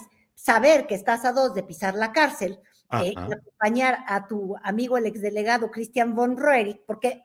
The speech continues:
Speaker 1: la mera verdad, yo insisto, inocentes palomitas no son. Y quitarse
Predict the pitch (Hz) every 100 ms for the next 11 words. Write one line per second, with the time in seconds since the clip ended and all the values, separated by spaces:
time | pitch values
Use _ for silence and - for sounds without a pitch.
0 | _ 262 254 269 330 392 240 226 233 311
1 | 311 - - - _ _ - - - 311
2 | 320 320 320 339 359 403 403 - 339 330
3 | 311 285 285 269 302 - 190 196 208 233
4 | 254 254 - 160 - _ - - - 320
5 | 330 - 320 330 370 440